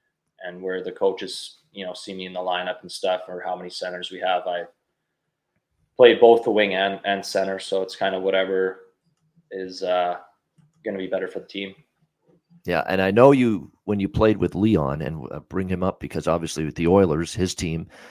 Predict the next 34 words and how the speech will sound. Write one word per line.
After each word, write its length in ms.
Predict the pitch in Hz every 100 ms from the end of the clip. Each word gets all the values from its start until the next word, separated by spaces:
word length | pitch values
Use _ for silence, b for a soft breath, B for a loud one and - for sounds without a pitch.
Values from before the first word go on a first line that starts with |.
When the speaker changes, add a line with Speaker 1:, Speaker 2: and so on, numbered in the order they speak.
| B -
Speaker 2:
uh, 100 | 69
just 280 | 87 87
got 200 | 90 80
bounced, 400 | - 90 90 - -
uh, 180 | 82 -
in 320 | 85 80 76 69
four 240 | - 104 92
straight 340 | - 98 87
games 300 | - 95 95
by 160 | - 80
Colorado. 680 | - 90 78 85 101 78 69
But 280 | 82 78 b b b -
when 180 | 90 90
you 140 | 123
played 260 | 131 135 107
with 120 | 90
Leon, 360 | 117 117 95
you 80 | 87
knew 120 | 95
the 80 | 87
skill, 600 | - - 113 107 101 98 _ _ _ -
you 80 | 90
know, 280 | 80 78 -
the, 380 | 73 80 65 - -
obviously 580 | 95 92 - 87 -
ev-, 160 | 113 131
he's 220 | 120 156
got 160 | - 98
everything. 380 | 98 95 78 71
He's 160 | 76
got 200 | - 78 -
the, 200 | 80 b b _
the 100 | -
size. 640 | - 113 107 107 107 -